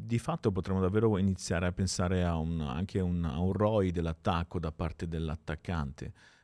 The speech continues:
rispetto a quello che è l'identificazione dell'obiettivo più, più strategico.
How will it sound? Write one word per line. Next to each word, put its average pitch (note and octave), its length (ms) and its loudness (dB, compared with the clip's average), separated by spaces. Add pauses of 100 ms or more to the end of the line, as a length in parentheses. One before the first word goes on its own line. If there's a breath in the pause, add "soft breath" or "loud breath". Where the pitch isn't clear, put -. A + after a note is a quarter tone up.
rispetto E2+ 640 -4
a B1 500 -6
quello F#2+ 260 0
che F#2 440 2
è E2+ 40 0
l'identificazione G2 1120 0
dell'obiettivo G2 1040 -2
più, F2 400 0 (120)
più F2+ 120 -6
strategico. - 800 -6